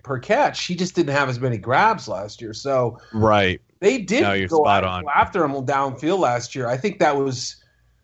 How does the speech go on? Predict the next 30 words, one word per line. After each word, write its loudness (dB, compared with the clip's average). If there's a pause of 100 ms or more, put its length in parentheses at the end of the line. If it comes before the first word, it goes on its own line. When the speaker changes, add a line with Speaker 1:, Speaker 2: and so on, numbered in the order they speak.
(460)
Speaker 1:
you -2
know, -2 (500)
it 2
was 2
all 6
Speaker 2:
Yeah. 6
Speaker 1:
short -2
stuff -4
that, -6
that -8
really -2
beefed -4
up 2
Cousins', -2
uh, -2
passing 0
numbers. -12
Speaker 2:
Yeah, 2
absolutely. -2
So -4
yards 2
per -2
reception -2
for -6
Diggs -4
was -6
at 0
a -2 (160)
career 0
high, 0